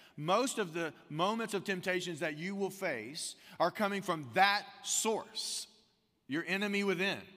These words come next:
Um, I would say it's most of your temptation, okay? But then you have something called the world. And the Bible talks about this phrase, the world, out there. Uh, it talks about it, the world and its desires, the world and its ways, the order of things.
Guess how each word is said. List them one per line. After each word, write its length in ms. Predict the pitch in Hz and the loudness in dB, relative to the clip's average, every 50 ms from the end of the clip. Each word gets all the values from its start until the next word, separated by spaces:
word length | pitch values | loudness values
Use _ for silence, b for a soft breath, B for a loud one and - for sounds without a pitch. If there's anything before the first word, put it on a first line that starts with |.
| B B B B B B B | B B B B B B B
Um, 320 | - 147 151 151 151 147 147 135 | 0 2 2 2 2 0 0 2
I 100 | 147 156 | 2 2
would 160 | 170 175 156 | 2 2 0
say 140 | - 185 175 | 0 0 0
it's 140 | 165 - - | 0 -2 -2
most 340 | 160 165 165 160 - - - - | -2 -2 0 -2 -2 -6 -6 -4
of 140 | 143 135 120 | -4 -4 -4
your 200 | 123 131 127 123 120 - | -4 -6 -6 -6 -10 -12
temptation, 580 | - 147 123 117 - 127 113 113 - - 90 87 110 | -12 -12 -10 -8 -6 -6 -6 -6 -6 -10 -10 -12 -10
okay? 300 | - - 139 143 160 180 B B B B | -4 -2 -2 -2 -2 -4 B B B B
But 160 | 180 185 143 | -2 0 2
then 360 | 185 214 240 247 240 233 226 214 B B B B B | 4 4 6 4 4 0 -4 -8 B B B B B
you 160 | 160 185 202 | -2 0 2
have 200 | 196 190 190 185 | 4 2 2 2
something 360 | - 196 185 156 190 190 175 | 0 -2 -2 -2 -2 -4 0
called 240 | - 190 180 185 170 | 2 4 4 4 4
the 60 | 180 | 2
world. 560 | 180 190 196 226 254 247 220 180 131 104 101 B B B B | 2 4 6 6 6 6 4 2 0 -2 -6 B B B B
And 180 | - 147 156 160 | -4 -4 -2 -2
the 80 | 160 147 | -2 2
Bible 320 | 151 160 180 202 202 190 | 4 4 4 4 2 0
talks 300 | - 202 190 190 180 - | 2 2 2 2 2 0
about 240 | 185 165 185 175 - | 0 0 0 0 0
this 160 | 170 156 - | -2 -4 -4
phrase, 540 | - - 185 196 202 202 202 196 180 190 - B B - | -4 -2 -2 0 2 2 2 0 -2 -4 -8 B B -2
the 120 | 135 165 | 0 2
world, 600 | 160 143 143 170 190 202 202 208 208 202 202 202 190 B B B B - | 2 4 4 4 4 4 4 4 4 2 0 -2 -4 B B B B 2
out 220 | 165 175 175 165 | 2 2 2 2
there. 380 | 185 190 190 196 196 190 185 190 B B B | 0 0 0 0 0 -2 -4 -6 B B B
Uh, 60 | 127 | -4
it 80 | 127 127 | -2 -2
talks 180 | 147 139 127 - | -2 -4 -4 -4
about 160 | 135 135 127 | -4 -4 -2
it, 80 | 123 | -2
the 40 | 135 | -4
world 380 | 131 127 135 151 170 185 185 180 | -4 -2 0 0 2 2 2 2
and 140 | 190 185 185 | 0 -2 -4
its 100 | 180 - | -4 -6
desires, 640 | - 147 127 117 156 160 170 180 180 185 185 175 | -6 -8 -2 0 2 2 2 2 2 0 -2 -2
the 80 | 131 135 | -4 -4
world 260 | 131 139 147 147 139 | -2 0 0 -2 -2
and 120 | 139 120 107 | -2 -4 -6
its 160 | 101 - 123 | -8 -8 -6
ways, 580 | 120 139 156 170 180 180 185 180 180 180 165 | -2 0 2 2 2 2 2 2 2 2 0
the 120 | 135 123 104 | -2 -6 -6
order 280 | 113 139 156 147 139 | -4 -2 -2 -2 -2
of 100 | 123 113 - | -4 -6 -6
things. 640 | - 190 190 190 190 190 190 190 185 185 170 - | -4 -2 -2 0 0 -2 -2 -2 -4 -4 -6 -8